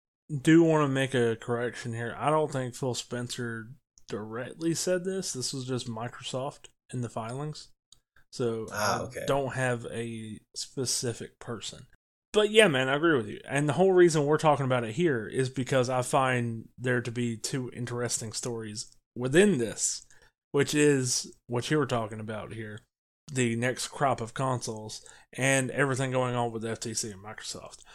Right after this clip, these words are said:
Speaker 1: To start with this next crop of consoles, I find that very interesting because it feels like a, it would be an eight-year life cycle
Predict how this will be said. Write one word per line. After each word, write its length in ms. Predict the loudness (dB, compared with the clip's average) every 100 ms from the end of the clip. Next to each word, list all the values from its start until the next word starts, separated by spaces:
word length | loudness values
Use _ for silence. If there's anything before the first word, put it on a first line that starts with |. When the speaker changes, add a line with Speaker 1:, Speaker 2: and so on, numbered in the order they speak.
| -18 -4
Speaker 1:
To 80 | 0
start 400 | 4 8 8 6
with 120 | 4
this 240 | 2 2 -2
next 240 | -4 -6
crop 300 | -4 -4 -6
of 100 | -6
consoles, 720 | -2 0 0 -4 -4 -8 -10 -2
I 140 | 2
find 300 | 4 4 4
that 140 | 2 0
very 340 | 0 0 0
interesting 680 | -2 -6 -8 -10 -10 -10 -8
because 460 | -8 -2 -2 -2 -6
it 180 | -2 -2
feels 440 | 4 4 6 2 2
like 200 | 2 2
a, 480 | 0 0 -2 -4 -10 _ _ _ _
it 100 | 6 8
would 140 | 8
be 180 | 10 8
an 80 | 8
eight-year 560 | 4 2 2 0 0 2
life 280 | 0 -4 -4
cycle 420 | -6 -8 -14